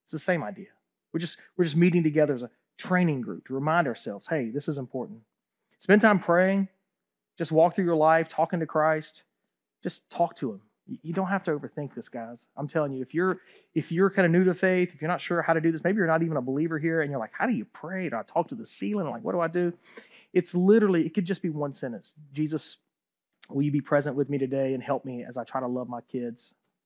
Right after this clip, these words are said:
or my wife or my husband?" It's just that simple. Jesus is chomping at the bit to be present in your life.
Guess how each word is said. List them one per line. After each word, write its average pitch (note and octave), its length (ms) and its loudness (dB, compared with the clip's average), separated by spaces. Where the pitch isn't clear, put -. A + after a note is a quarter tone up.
or A#2 100 -10
my A#2 120 -6
wife B2+ 460 -2
or A2+ 80 -10
my A2 160 -12
husband?" C3+ 400 -6
It's D#3+ 100 -8
just B3 160 0
that F3 160 2
simple. - 380 -10
Jesus A#3+ 300 2
is D3+ 120 -2
chomping F#3+ 560 0
at D#3 160 -2
the C#3+ 40 -8
bit B2 360 -2
to C3+ 60 -16
be C3 80 -4
present C3 420 -4
in B2+ 100 -10
your A#2+ 140 -8
life. - 420 -12